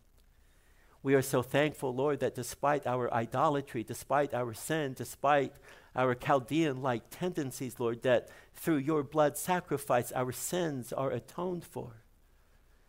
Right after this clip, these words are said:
And we have been considered by you, declared by you to be righteous in your holy sight. Let us be encouraged, and let us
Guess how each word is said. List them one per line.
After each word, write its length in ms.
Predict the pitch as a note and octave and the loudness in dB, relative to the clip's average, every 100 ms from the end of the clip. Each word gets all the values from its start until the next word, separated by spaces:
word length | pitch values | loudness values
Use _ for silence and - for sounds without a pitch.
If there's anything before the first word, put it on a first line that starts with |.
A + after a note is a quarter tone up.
| _ | _
And 160 | B2+ B2+ | -4 -2
we 160 | C#3+ C#3 | 0 2
have 200 | C#3+ C3 | 0 -2
been 320 | C3 A#2+ B2 | -4 -4 -6
considered 540 | - B2+ - D#3+ C3+ B2+ | -6 -4 0 0 0 0
by 120 | B2+ | 0
you, 340 | A#2+ D#3 D#3 | 2 2 0
declared 600 | A#2+ C3+ - D#3+ F3 D#3 | 0 -6 0 2 4 2
by 140 | C#3 C3+ | 0 0
you 280 | C3+ E3+ C3+ | 2 0 0
to 140 | C#3+ | -6
be 140 | B2 B2 | -6 -6
righteous 580 | C3+ D#3+ D#3+ C3+ B2+ | -4 -4 -4 -6 -6
in 300 | - C3+ C3 C3+ | -6 -6 -6 -8
your 380 | B2+ B2+ B2 B2 - _ _ | -6 -4 -4 -8 -20 _ _
holy 380 | - C3+ A#2+ G#2+ | -4 -2 -2 -6
sight. 560 | - - D3 C3 A2 - - - _ _ _ _ _ _ _ _ _ _ _ | -8 -8 -8 -8 -12 -18 -20 -20 _ _ _ _ _ _ _ _ _ _ _
Let 300 | C3 D3 D3+ | 6 6 6
us 240 | C#3 B2+ - | 2 0 0
be 440 | C#3+ E3+ E3 - | 0 0 0 -2
encouraged, 680 | B2+ A2+ - C3+ A#2+ A2+ - | -4 -4 -4 -2 -2 -2 -2
and 120 | A#2+ | 2
let 200 | C#3+ D#3 | 4 4
us 260 | C3+ A#2+ | 2 0